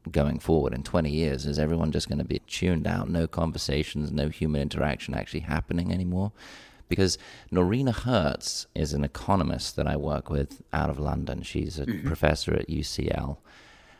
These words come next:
Speaker 1: And she talks about Generation K, which I believe is th-, the teenage generation right now. And she says
Speaker 2: Okay.
Speaker 1: top universities in the world are taking these Generation Kers into their, uh, programs,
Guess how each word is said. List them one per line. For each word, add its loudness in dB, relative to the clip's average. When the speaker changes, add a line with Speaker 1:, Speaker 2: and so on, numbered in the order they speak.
Speaker 1:
And 0
she 0
talks 2
about 2
Generation 2
K, -2
which -2
I 6
believe 4
is -4
th-, -6
the -4
teenage -2
generation -4
right -8
now. -8
And -12
she -4
says 4
Speaker 2:
Okay. -20
Speaker 1:
top 2
universities -2
in -2
the -2
world -8
are -12
taking -4
these -2
Generation -2
Kers -2
into 0
their, -2
uh, -8
programs, 0